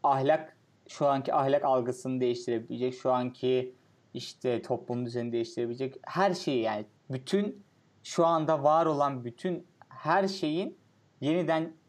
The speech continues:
oluşacağı ve nasıl oluşacağını bilmediğimiz bir düzen yani. O yüzden böyle hani bir ütopya ama nasıl bir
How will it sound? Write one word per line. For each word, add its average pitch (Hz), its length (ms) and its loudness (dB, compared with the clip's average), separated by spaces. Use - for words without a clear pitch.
oluşacağı 147 800 -2
ve 185 320 0
nasıl 175 360 -2
oluşacağını 160 540 -2
bilmediğimiz 156 680 -4
bir 151 140 -6
düzen 131 260 -2
yani. 127 320 -4
O 156 160 0
yüzden 180 340 -2
böyle 156 180 2
hani 180 280 -2
bir 175 180 0
ütopya 196 680 0
ama 202 400 0
nasıl 170 420 -4
bir 175 80 -2